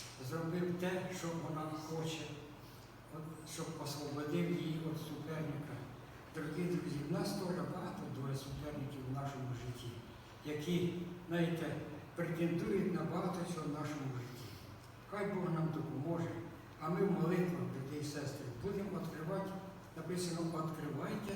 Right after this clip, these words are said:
свої желання пред Богом, котрий превише всякого ума, собі до серця ваші, помишлення ваші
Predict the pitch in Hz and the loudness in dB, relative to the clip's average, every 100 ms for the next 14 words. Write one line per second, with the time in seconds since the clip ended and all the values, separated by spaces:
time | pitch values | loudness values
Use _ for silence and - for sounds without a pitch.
0 | - - 151 143 123 131 131 170 170 165 | -2 -4 -4 -2 0 0 2 2 2 2
1 | 165 - - - - 165 165 160 143 135 | 0 -4 -10 -12 -8 -4 -2 -2 -2 -2
2 | - 139 139 - - - - - - - | -2 -2 -2 -4 -6 -10 -14 -14 -14 -6
3 | 160 170 175 180 160 160 165 180 165 165 | -4 0 2 2 2 2 2 2 0 -2
4 | 165 160 160 156 160 160 156 - 143 160 | -2 -2 -2 -2 -2 -2 -2 -4 -4 -2
5 | 156 143 - 151 - - - - - 143 | 0 0 0 0 -4 -8 -12 -12 -10 -6
6 | 131 - 165 170 170 170 151 - 127 110 | -4 -2 -2 0 0 0 -2 -4 -4 -4
7 | - 151 156 151 127 127 110 | -4 -2 -2 0 -2 -2 -4